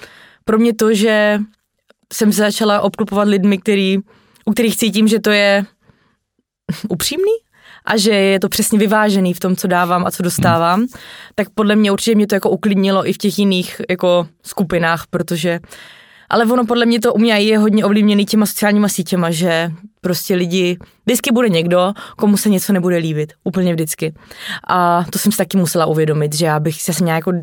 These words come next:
Speaker 1: takový tendenci se právě obhajovat a vysvětlovat, proč co a jak dělám, aby náhodou někdo tam, jeden člověk si nemyslel něco takovýho a to prostě nejde takhle jako neustále žít. Takže možná i to jako připustit si, že tak to prostě bude, že vždycky se tam někomu něco nebude líbit,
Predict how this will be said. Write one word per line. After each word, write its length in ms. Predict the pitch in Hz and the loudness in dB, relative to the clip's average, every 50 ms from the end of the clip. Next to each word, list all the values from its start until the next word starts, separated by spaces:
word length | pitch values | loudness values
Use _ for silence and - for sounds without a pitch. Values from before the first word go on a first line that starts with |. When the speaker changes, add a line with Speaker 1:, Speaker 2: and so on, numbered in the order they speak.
| - _ | -6 _
Speaker 1:
takový 200 | - 160 180 165 | -4 -4 -2 -2
tendenci 320 | 180 170 170 170 165 - | 0 0 0 0 -2 -4
se 80 | - 196 | -6 -4
právě 160 | - 190 185 | -2 -2 -2
obhajovat 680 | - 196 143 139 170 185 175 180 175 175 180 175 175 175 | 0 0 0 0 0 2 2 2 2 2 0 0 0 -2
a 40 | 180 | -2
vysvětlovat, 600 | 160 180 - - 202 180 - 190 175 175 180 - - - - - | -2 -2 0 0 -2 -2 0 0 0 0 -2 -4 -10 -10 -10 -8
proč 240 | - 208 190 170 - | -4 -4 -2 -2 -2
co 120 | - 214 | -2 0
a 40 | 202 | 0
jak 180 | 185 180 175 180 | 2 2 2 0
dělám, 500 | 160 156 208 185 175 175 170 170 175 185 | 0 0 0 2 2 2 2 2 0 0
aby 160 | 185 170 180 | 0 0 0
náhodou 440 | 180 180 180 180 175 180 180 175 175 - - 226 180 - | 2 2 2 2 2 2 2 0 -2 -2 -6 -6 0 2
někdo 380 | 202 208 196 190 185 202 190 | 4 4 4 4 2 2 2
tam, 160 | 185 185 185 | 2 2 2
jeden 240 | 185 185 185 185 185 | 2 2 2 0 0
člověk 280 | 160 - 190 175 185 180 | 0 -2 -2 -2 -2 -2
si 120 | - 208 | -2 -2
nemyslel 480 | 196 185 180 180 160 180 190 180 180 175 | 0 0 0 -2 -2 -2 0 0 0 0
něco 220 | 170 180 175 185 180 | -2 -4 -4 -2 -4
takovýho 540 | 170 165 - 180 165 170 165 185 180 180 | -6 -4 -4 -4 -2 0 0 0 0 0
a 160 | - 170 170 160 - - - - _ _ | 0 -2 -2 -4 -8 -18 -20 -20 _ _
to 80 | 175 | -6
prostě 280 | 160 190 165 - - 175 | -4 -4 -4 -2 -2 -2
nejde 280 | 170 156 151 156 156 156 - _ _ | 0 0 -2 -2 -4 -6 -10 _ _
takhle 280 | - 175 - 180 160 | -8 -6 -4 -2 -2
jako 140 | 156 151 175 | -2 -2 -2
neustále 480 | 160 160 156 156 - - 156 156 156 147 | -2 -2 -4 -4 -2 -2 -2 0 0 -2
žít. 100 | 160 160 | -2 -2
Takže 180 | 180 175 175 | -2 0 2
možná 200 | 202 202 208 208 | 2 4 4 2
i 100 | 202 196 | 2 0
to 100 | 190 214 | 0 0
jako 220 | 202 190 - 202 190 - - - - - _ _ _ _ _ _ _ _ _ | -2 0 -2 -4 -4 -6 -16 -20 -20 -20 _ _ _ _ _ _ _ _ _
připustit 500 | _ - 240 240 220 262 233 - - 190 | _ -4 -4 -4 -2 -4 -4 -2 -4 -4
si, 340 | - - - 240 226 247 311 403 - - - - - - - - | -4 -4 -2 0 0 0 0 -2 -6 -10 -18 -20 -20 -20 -20 -14
že 160 | - - 220 226 | -4 -2 0 0
tak 140 | 226 208 | 0 -2
to 100 | - 233 | -2 -4
prostě 220 | 202 214 196 - - | -4 -4 -2 0 0
bude, 200 | 220 233 196 180 180 | 0 2 2 0 -2
že 360 | 180 - - - - - - | -4 -10 -20 -20 -12 -6 -4
vždycky 260 | 190 190 - - 190 | -4 -4 -2 -2 -4
se 140 | 175 - - | -4 -4 -4
tam 160 | - 185 175 | -2 0 0
někomu 280 | 180 175 180 180 175 175 | 0 0 0 0 0 0
něco 220 | 170 170 170 - | 0 -2 -2 -2
nebude 260 | 180 170 160 165 165 165 | -2 -2 0 0 0 0
líbit, 480 | 160 170 165 165 160 196 220 220 - | 0 0 -2 -2 0 -2 -2 -2 -4